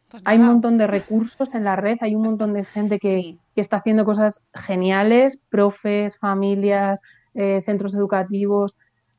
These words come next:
Speaker 2: al margen de que creo que el sistema educativo tiene que cambiar y que tiene que hacer una reflexión profunda a nivel de sistema, luego hay un montón de personas que están ahí currándoselo. Nosotros para el cole en casa tenemos como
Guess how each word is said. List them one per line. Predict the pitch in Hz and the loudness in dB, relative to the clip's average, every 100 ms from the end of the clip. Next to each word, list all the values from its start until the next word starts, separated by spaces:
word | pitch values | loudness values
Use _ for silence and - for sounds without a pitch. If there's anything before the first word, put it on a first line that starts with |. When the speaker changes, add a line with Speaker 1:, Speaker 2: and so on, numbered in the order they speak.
| _ | _
Speaker 2:
al | 214 208 | 0 2
margen | 208 233 247 | 0 0 0
de | 226 | 2
que | 208 | 0
creo | 202 220 226 | 0 2 2
que | 208 | 0
el | |
sistema | 185 190 - 202 | -2 -6 -4 -4
educativo | 208 196 190 202 190 | -2 -2 -2 -2 -2
tiene | 214 196 | -2 -4
que | 190 | -6
cambiar | 185 175 175 190 | -6 -6 -2 -2
y | 254 | -2
que | 202 | -4
tiene | 185 | -4
que | 190 | -6
hacer | 185 | -6
una | 196 190 | -4 -4
reflexión | 180 190 180 208 202 | -4 -6 -6 -4 -2
profunda | 196 - 208 208 | -2 -2 -2 -2
a | - | -2
nivel | 202 202 226 | 2 4 4
de | 240 | 2
sistema, | 220 185 - 202 220 294 - _ - | 0 -6 -2 0 0 -2 -8 _ -6
luego | 208 202 | -2 0
hay | 220 | 0
un | 220 | 0
montón | 208 196 196 | -2 -4 -4
de | 214 | -6
personas | 220 190 - 196 202 240 - _ _ _ | -6 -8 -10 -10 -6 -8 -10 _ _ _
que | 202 | -16
están | 170 196 | -10 -6
ahí | 196 190 202 202 190 180 180 - | -6 -4 -4 -4 -4 -6 -8 -6
currándoselo. | 202 190 190 208 214 240 285 - _ - | -4 -2 -2 -4 -4 -6 -6 -10 _ -8
Nosotros | 190 190 214 | -4 -2 -4
para | - 196 185 | -2 0 0
el | 185 185 | -2 -2
cole | 214 214 | 0 2
en | 220 | 0
casa | 208 208 202 | 0 -2 -2
tenemos | 190 196 196 | -2 -2 -4
como | - 190 196 | -6 -6 -6